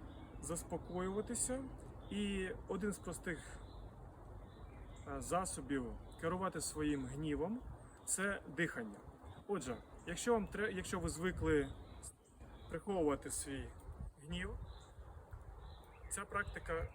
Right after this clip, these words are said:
для вас. Отже, коли починаєте відчувати, що гнів є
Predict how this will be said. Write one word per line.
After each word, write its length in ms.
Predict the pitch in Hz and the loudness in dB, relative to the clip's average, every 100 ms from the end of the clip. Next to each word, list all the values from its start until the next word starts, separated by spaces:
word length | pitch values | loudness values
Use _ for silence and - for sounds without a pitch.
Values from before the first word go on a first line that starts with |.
| - | -2
для 280 | - 151 - - - | 4 4 4 2 4
вас. 220 | 123 - - - - - - | 4 0 -2 -8 -14 -12 2
Отже, 280 | 175 - - - - - - | 2 4 0 0 -10 -16 -6
коли 360 | 180 208 202 - - - - - | 4 6 6 4 0 0 -8 -8
починаєте 420 | - 226 214 180 | 4 4 6 2
відчувати, 520 | 185 - 208 196 - 151 | -2 0 2 2 0 -4
що 180 | - | 0
гнів 340 | 165 196 247 277 - - - 139 | 2 4 4 2 -4 -10 -10 2
є 240 | 285 117 | 4 4